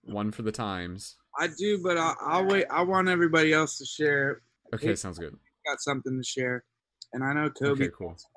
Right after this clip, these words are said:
Speaker 2: epic rhymes too, so I'm all about
Speaker 1: Cool,
Speaker 2: the
Speaker 1: cool.
Speaker 2: team, the team effort, so.
Speaker 1: Absolutely.
Speaker 2: To get, um,
Speaker 1: Okay, so if somebody s-, from Team Pachamama wants to go next, we'll do that.
Speaker 2: Okay.
Speaker 1: And then, uh,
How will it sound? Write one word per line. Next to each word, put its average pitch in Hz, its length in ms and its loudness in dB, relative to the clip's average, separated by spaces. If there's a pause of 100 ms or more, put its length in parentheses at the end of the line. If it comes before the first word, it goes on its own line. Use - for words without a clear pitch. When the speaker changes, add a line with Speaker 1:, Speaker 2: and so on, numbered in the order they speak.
Speaker 2:
epic 127 220 -8
rhymes 123 340 -6
too, 123 260 -4
so 120 340 -6 (880)
I'm 143 120 -4
all 147 160 0
about 143 180 -2
Speaker 1:
Cool, 90 200 -6
Speaker 2:
the - 100 -16
Speaker 1:
cool. 90 140 -10
Speaker 2:
team, 131 180 -12
the 127 80 -8
team 131 320 -2
effort, 120 400 -4
so. 117 300 -6 (580)
Speaker 1:
Absolutely. 87 560 -10
Speaker 2:
To 120 520 -20
get, 127 200 -10 (140)
um, 120 180 -16 (800)
Speaker 1:
Okay, 101 400 -6
so 113 360 0
if 117 200 0
somebody 139 440 0
s-, - 260 -8
from 120 320 -4
Team 127 180 -6
Pachamama 120 720 -2
wants 113 280 -4
to 127 60 -6
go 113 160 -2
next, 104 480 -4
we'll 110 120 -2
do 110 160 -2
that. 104 340 -2 (160)
Speaker 2:
Okay. 123 80 -16 (160)
Speaker 1:
And 110 200 0
then, 117 340 0
uh, 104 520 0